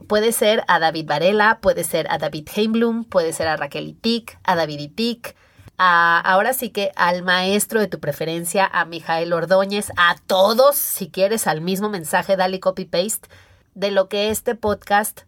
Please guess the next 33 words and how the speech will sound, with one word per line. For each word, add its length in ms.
te 160
aporta. 640
Yo 520
presiento 760
que 140
lo 120
saben, 720
pero 160
a 40
lo 80
mejor 220
no 80
lo 80
saben. 340
<laughs> 840
Estoy 180
pensando 340
que 80
a 40
lo 60
mejor 220
no 80
lo 100
saben. 340
Entonces, 500
si 220
me 180
quieres 400
ayudar 580
a 120
que 200
vean 600
que 360